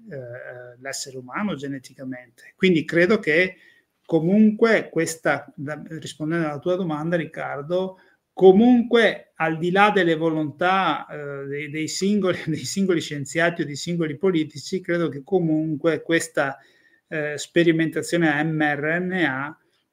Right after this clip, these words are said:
sia, sia l'inizio di un'escalation che porterà poi anche a intervenire sul genoma umano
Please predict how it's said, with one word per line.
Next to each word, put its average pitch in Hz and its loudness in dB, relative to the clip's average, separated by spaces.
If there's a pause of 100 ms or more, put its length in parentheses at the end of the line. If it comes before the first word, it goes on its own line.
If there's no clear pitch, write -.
(120)
sia, 156 -2
sia 156 -6
l'inizio 160 0
di 139 -10
un'escalation 143 -6
che 135 -6
porterà 135 -8
poi 131 -6
anche 123 -6
a 131 -10
intervenire 143 -2
sul 143 -10
genoma 139 -8
umano 147 -2